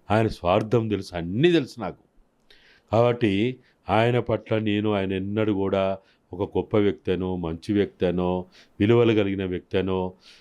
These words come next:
లేకపోతే కొన్ని, ఆ, పద్ధతుల్లో ఉంటాడని నాకైతే ఎప్పుడూ కనపడలే. ఏ సామాజిక వర్గం నుంచి వచ్చే, ఏ సమాజాన్ని నుంచి అయితే వచ్చిండో, ఆ సమాజంలో, ఆ సమాజం కోసం కొట్లాడే వాళ్ళని, పోరాటాలు చేసే వాళ్ళని, త్యాగాలు చేసే వాళ్ళనే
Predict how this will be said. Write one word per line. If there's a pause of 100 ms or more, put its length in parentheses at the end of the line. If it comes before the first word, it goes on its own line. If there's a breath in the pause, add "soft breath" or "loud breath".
(200 soft breath)
లేకపోతే
కొన్ని, (420)
ఆ,
పద్ధతుల్లో
ఉంటాడని
నాకైతే
ఎప్పుడూ
కనపడలే. (480 loud breath)
ఏ
సామాజిక
వర్గం
నుంచి
వచ్చే,
ఏ
సమాజాన్ని
నుంచి
అయితే
వచ్చిండో, (440 loud breath)
ఆ
సమాజంలో, (380 soft breath)
ఆ
సమాజం
కోసం
కొట్లాడే
వాళ్ళని,
పోరాటాలు
చేసే
వాళ్ళని,
త్యాగాలు
చేసే
వాళ్ళనే